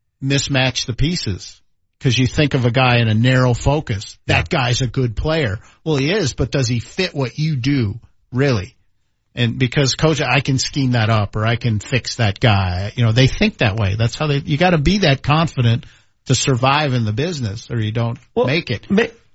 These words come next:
Speaker 3: maybe
Speaker 1: that's
Speaker 3: so-
Speaker 1: why you gotta have somebody else saying, "Eh, let's slow down a little bit."
Speaker 3: Maybe some of this new blood is just good for the league then. Maybe,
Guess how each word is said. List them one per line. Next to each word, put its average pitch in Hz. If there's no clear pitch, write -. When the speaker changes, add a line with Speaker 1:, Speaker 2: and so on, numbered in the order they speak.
Speaker 3:
maybe 214
Speaker 1:
that's 220
Speaker 3:
so- 233
Speaker 1:
why 202
you 139
gotta 165
have 165
somebody 180
else 143
saying, 123
"Eh, 156
let's 107
slow 95
down 85
a 90
little -
bit." -
Speaker 3:
Maybe 196
some 240
of 240
this 185
new 170
blood 165
is 151
just 127
good 147
for 151
the 135
league 127
then. 92
Maybe, 135